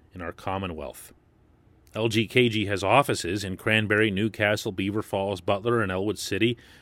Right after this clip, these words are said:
You can learn more about them online at L G K G dot com or by calling eight eight eight,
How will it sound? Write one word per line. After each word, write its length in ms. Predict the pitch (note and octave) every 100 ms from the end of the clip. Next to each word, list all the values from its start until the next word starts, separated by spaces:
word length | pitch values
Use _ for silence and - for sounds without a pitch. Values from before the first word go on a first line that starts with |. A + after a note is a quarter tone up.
| -
You 120 | C3
can 120 | C3 G#3+
learn 200 | A3 G3+
more 140 | A3+
about 200 | G3+ G#3
them 120 | G3+
online 420 | G3 F#3+ G3+ F#3+
at 80 | A2
L 160 | G2 A2+
G 180 | G#2+ A2
K 260 | - B2+
G 200 | A2+ A#2+
dot 260 | G#2+ B2 B2
com 340 | - D3+ E3+
or 60 | C3+
by 140 | A2+
calling 500 | A2 - D3+ A#2 G2+ - _ _ - -
eight 160 | C#3+
eight 160 | D#3 C#3
eight, 260 | B2 G2+